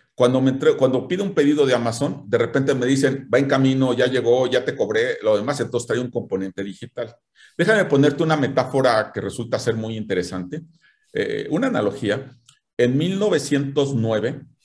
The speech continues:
eh, creo nueve, sí, Henry Ford había construido su auto, llevaba diecinueve años construyendo su auto y ya tenía su auto. Y el, el auto estaba listo, pero ¿qué crees? No había carreteras, güey. Las carreteras que había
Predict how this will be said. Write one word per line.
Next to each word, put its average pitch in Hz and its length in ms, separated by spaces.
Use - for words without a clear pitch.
eh, - 280
creo 208 160
nueve, 175 240
sí, 143 260
Henry 175 280
Ford - 500
había 123 240
construido 117 380
su 120 160
auto, 131 360
llevaba 117 300
diecinueve 107 400
años 117 140
construyendo 95 360
su 120 60
auto 120 180
y 139 100
ya 127 120
tenía 127 220
su - 120
auto. 113 340
Y 92 120
el, 104 120
el 120 280
auto 143 180
estaba 143 400
listo, 127 380
pero 98 200
¿qué 135 160
crees? 127 380
No 143 80
había 139 180
carreteras, 110 540
güey. 85 140
Las 104 140
carreteras 117 460
que 139 100
había 120 280